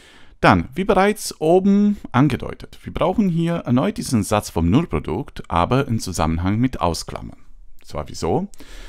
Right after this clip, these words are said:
Wenn wir jetzt die Gleichung anschauen, dann erkennen wir, dass es sich nicht um ein Produkt von zwei Termen handelt, sondern es ist eher eine Differenz.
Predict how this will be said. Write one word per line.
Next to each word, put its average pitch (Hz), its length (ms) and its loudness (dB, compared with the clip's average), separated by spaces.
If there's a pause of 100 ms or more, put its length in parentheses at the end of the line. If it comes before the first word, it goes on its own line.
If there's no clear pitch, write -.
(240)
Wenn 123 160 4
wir 139 80 4
jetzt 185 160 2
die 196 80 -2
Gleichung 127 380 2
anschauen, 95 640 0
dann 95 80 -2
erkennen 117 380 0
wir, 113 260 0
dass - 180 -8
es 104 140 -6
sich - 180 -6
nicht 131 300 0
um 110 120 0
ein 95 260 0
Produkt 98 320 -6
von 80 120 -2
zwei 78 240 -4
Termen 87 400 -4
handelt, 127 320 -6
sondern 113 540 -2
es - 160 -12
ist - 140 -10
eher 101 340 -4
eine 95 160 0
Differenz. - 640 -4